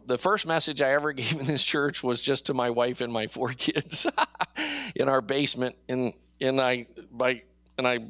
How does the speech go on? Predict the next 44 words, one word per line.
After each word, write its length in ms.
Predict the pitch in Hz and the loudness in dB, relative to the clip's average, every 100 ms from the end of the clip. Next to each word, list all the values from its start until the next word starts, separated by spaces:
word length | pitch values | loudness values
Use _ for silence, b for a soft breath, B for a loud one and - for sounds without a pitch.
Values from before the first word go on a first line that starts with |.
| - - | -14 -8
believe 300 | 131 143 120 | -4 -2 0
that 160 | 120 | 0
God 440 | 117 120 127 110 - | 2 2 2 -2 -8
was 280 | 101 - - B B B B _ - | -4 -4 -6 B B B B _ -2
ordaining 540 | 123 117 135 147 143 | 0 2 0 0 2
this. 320 | 143 165 - B B B B B | 0 0 -6 B B B B B
I 80 | - | -2
didn't 240 | 110 123 127 | 0 2 2
know 300 | 123 123 110 | 4 2 0
how 380 | 104 - 123 | -2 0 2
important 380 | 120 131 131 120 | 2 0 0 0
this 140 | 120 - | -2 0
<laughs> 20 | |
message 320 | 131 139 139 | 0 0 -2
was 160 | 135 120 | -2 -2
gonna 180 | 135 123 | -2 -2
be 220 | 135 139 | 0 0
at 100 | 127 | 0
the 80 | 110 | -2
time, 400 | 127 131 151 160 B B B B B B B | 0 2 0 -4 B B B B B B B
but 140 | 127 | 2
it 40 | 123 | 4
was 180 | 120 135 | 4 4
really, 200 | 143 123 | 2 0
it's 140 | 120 | 0
been 160 | 139 135 | 0 2
really 220 | 151 147 | 2 2
important 360 | 127 151 139 139 | 2 0 0 0
to 80 | |
me. 280 | 143 156 143 B B B B B | 2 2 0 B B B B B
But 140 | 147 160 | 4 4
I 80 | |
gave 260 | 165 175 202 | 2 0 0
him 180 | 185 165 - | 0 -2 0
a 60 | 147 | 2
message 340 | 202 190 175 | 2 0 0
about 240 | 165 165 | 2 2
Noah, 420 | 147 160 196 240 240 B B B B B _ b b b b b b b b - | 2 2 4 2 0 B B B B B _ b b b b b b b b -2
and 360 | 139 143 139 | 2 2 4
Noah 260 | 147 208 240 | 4 4 4
started 480 | - 185 196 202 175 | 2 4 4 2 2
with 180 | 147 135 | 0 0
his 200 | 117 127 | 0 2
wife 500 | 139 196 220 - | 2 2 -2 -10